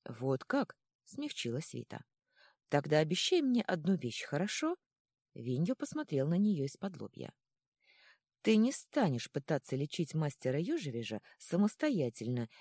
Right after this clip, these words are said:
и делиться с ним собственной силой. Больше, чем мы с тобой отдали, отдавать опасно». «Но почему?» — прошептал гном. «Я же могу.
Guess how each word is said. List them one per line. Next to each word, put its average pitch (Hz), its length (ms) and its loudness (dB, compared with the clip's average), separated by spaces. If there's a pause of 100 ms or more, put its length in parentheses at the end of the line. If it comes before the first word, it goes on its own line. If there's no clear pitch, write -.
(160)
и 165 100 0
делиться 143 520 -2
с - 120 -12
ним 113 120 -4
собственной 190 520 -2
силой. 104 460 -8 (580)
Больше, 151 500 2
чем 147 220 0
мы 151 140 2
с - 80 -10
тобой 139 320 0
отдали, 139 560 -2 (100)
отдавать 135 520 -2
опасно». 147 540 -4 (840)
«Но 156 280 0
почему?» — 202 720 2 (400)
прошептал 147 540 -6
гном. 113 280 -8 (400)
«Я 180 180 4
же 175 140 0
могу. 165 460 2